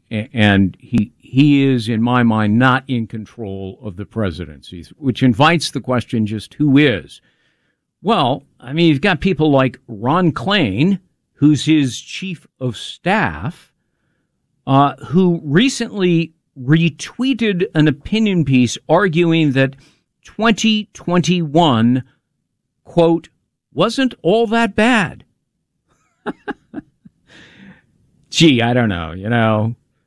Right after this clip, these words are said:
covid out of control, spiraling inflation, uh, sh-, supply shortages, Afghanistan debacle, record inflation, soaring gas prices,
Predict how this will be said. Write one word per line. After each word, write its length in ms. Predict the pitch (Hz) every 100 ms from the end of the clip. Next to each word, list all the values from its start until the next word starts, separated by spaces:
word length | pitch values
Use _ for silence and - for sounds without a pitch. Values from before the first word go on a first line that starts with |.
| _ _ _
covid 440 | - 170 156 143 131
out 180 | 131
of 80 | 127
control, 840 | - 117 - 147 123 123 120 117 - _ _ _ _ _
spiraling 800 | - - 147 151 147 143 131 120
inflation, 1080 | 113 101 - 139 139 139 - 143 131 127 131 _ _ _ _ _ _ _ _
uh, 180 | 131 127
sh-, 460 | - - - - -
supply 480 | - 147 180 170
shortages, 1040 | 170 - 170 160 156 139 143 156 160 - - _ _ _ _ _ -
Afghanistan 960 | 147 127 104 151 170 165 - 160 151 139
debacle, 880 | 123 87 123 139 135 151 147 147 - _ _ _ _ _
record 580 | 127 120 156 165 180 156
inflation, 880 | 139 135 127 - 139 147 143 - 165
soaring 640 | 143 - 165 165 165 160
gas 500 | 127 131 143 156 151
prices, 840 | - 143 143 143 - 160 156 151 -